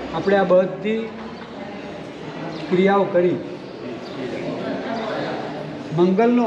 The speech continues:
અર્થ કેટલાને ખબર? મંગલ એટલે શું? મારું મંગલ થાય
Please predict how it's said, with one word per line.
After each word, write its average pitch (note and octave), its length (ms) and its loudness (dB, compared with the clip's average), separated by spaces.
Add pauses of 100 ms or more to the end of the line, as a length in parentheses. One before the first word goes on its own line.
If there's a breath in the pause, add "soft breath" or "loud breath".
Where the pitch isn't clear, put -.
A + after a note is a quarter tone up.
(120)
અર્થ A3+ 220 0
કેટલાને A3+ 400 2
ખબર? D#3 260 -2 (1200)
મંગલ G3+ 420 8
એટલે B3 220 6 (120)
શું? B3 180 0 (920)
મારું F#3+ 340 6
મંગલ G3+ 300 4 (140)
થાય G3 320 4